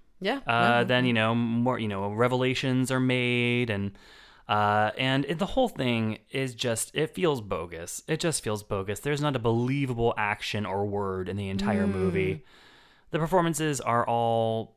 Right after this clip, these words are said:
Speaker 2: you know, are all terrific. Uh, they, you know, they do the best with what they have, despite this, just the ridiculous dialogue that they're asked to read.
Speaker 1: Is it a dark comedy?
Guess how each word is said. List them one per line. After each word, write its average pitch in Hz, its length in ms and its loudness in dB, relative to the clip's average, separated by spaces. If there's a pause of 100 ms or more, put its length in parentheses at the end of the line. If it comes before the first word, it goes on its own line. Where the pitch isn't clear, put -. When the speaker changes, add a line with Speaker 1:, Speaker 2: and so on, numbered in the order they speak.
(120)
Speaker 2:
you 123 140 -2
know, 90 280 -2
are 117 200 0
all 104 180 2
terrific. 98 680 -4 (680)
Uh, 101 300 2
they, 123 180 0
you 127 100 0
know, 110 80 0
they 127 120 -4
do 147 100 0
the 135 80 -2
best 120 220 0
with 117 100 -4
what 110 140 -4
they 110 120 -2
have, 95 320 -4
despite 107 580 -4
this, 101 340 -2 (160)
just 113 420 -6
the 113 60 -6
ridiculous 110 680 -4
dialogue 90 540 -6
that - 80 -20
they're 95 140 -8
asked 92 320 -12
to 87 100 -12
read. 85 380 -12 (140)
Speaker 1:
Is 214 160 -6
it 262 140 -4
a 196 60 -2
dark 196 260 0
comedy? 220 400 -4